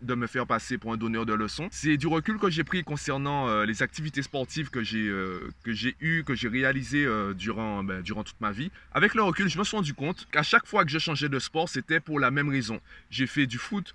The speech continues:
j'ai fait de la natation, j'ai fait du tennis, j'ai fait des arts martiaux, j'ai fait du judo, je fais du M M A. Le seul sport que je n'ai pas fait, c'est du basket et c'est pour exactement cette raison. J'ai fait également du volleyball en U N S S au collège.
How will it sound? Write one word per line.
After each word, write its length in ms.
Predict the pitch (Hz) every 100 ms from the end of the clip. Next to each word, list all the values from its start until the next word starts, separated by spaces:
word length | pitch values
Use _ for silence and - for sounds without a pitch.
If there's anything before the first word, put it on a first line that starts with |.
| - -
j'ai 140 | 123
fait 340 | 139 143 139
de 80 | 127
la 100 | 127
natation, 580 | 127 131 131 - 190 196 - -
j'ai 140 | 104 131
fait 180 | - 135
du 140 | 131
tennis, 480 | - 151 190 196 107
j'ai 140 | 123
fait 120 | 131
des 200 | 120 113
arts 80 | 147
martiaux, 380 | 151 147 - 180
j'ai 100 | -
fait 100 | 123
du 120 | 113
judo, 360 | 113 127 170 180
je 80 | -
fais 140 | 127
du 100 | 117
M 120 | 120
M 120 | 123
A. 140 | 165 196 - - - - _ -
Le 120 | 151
seul 180 | 160 226
sport 240 | - 202
que 80 | 175
je 120 | 143
n'ai 60 | 156
pas 120 | 151
fait, 160 | 135 175
c'est 140 | 143
du 80 | 127
basket 380 | 139 - 180 160
et 40 |
c'est 140 | 143 -
pour 80 |
exactement 460 | 139 143 175 175 131
cette 180 | 147 139
raison. 240 | 135 113
J'ai 140 | 104 143
fait 100 | 175
également 300 | 175 160 156
du 100 | 127
volleyball 480 | 131 135 123 156 143
en 80 |
U 100 | 123
N 100 | 120
S 160 | 117 -
S 160 | 131 135
au 40 |
collège. 440 | - 120 170 -